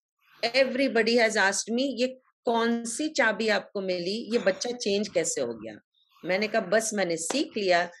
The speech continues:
इसको एको ले लिया है, रीना ने समझाया है, बच्चे की तरफ से बात करो, इसको मत बोलो से, तुम इसकी आवाज बन जाओ।" And from that day जो है, क्या चीज इग्नोर करना है, जिब्रिश बोल रहा है, उसको ध्यान मत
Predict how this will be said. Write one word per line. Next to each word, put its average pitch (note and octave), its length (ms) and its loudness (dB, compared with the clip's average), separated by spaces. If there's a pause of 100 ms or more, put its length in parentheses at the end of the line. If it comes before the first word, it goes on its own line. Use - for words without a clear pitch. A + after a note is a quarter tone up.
(380)
इसको - 360 -4 (100)
एको E3+ 220 4
ले A#3+ 200 8
लिया G3+ 220 4
है, G3+ 460 2 (220)
रीना F3+ 240 -2
ने G3 100 -2
समझाया D#3+ 580 0
है, A3+ 260 0
बच्चे D3+ 340 -2
की A#3+ 120 -6
तरफ G3+ 360 -2
से F3 160 -2
बात D3+ 340 -4
करो, F3 320 -2 (420)
इसको A#3+ 280 0
मत A#3 140 2
बोलो F#3 320 4
से, G3 580 0
तुम D4 160 -2
इसकी C4+ 260 -2
आवाज D#3 500 0
बन D3+ 180 -4
जाओ।" C#3+ 320 0 (380)
And C4+ 160 2
from B3 200 -4
that F3+ 360 2 (160)
day D#3+ 240 2 (140)
जो G3+ 180 -4
है, F3 340 2 (320)
क्या A#3 240 2
चीज A#3 380 -4
इग्नोर E3 560 0
करना C#3 360 -4
है, C3 240 -6 (400)
जिब्रिश A#3+ 460 2
बोल A3 200 2
रहा A3 140 2
है, A3 60 -2
उसको - 360 -4
ध्यान F3+ 360 -2
मत G#3 220 -4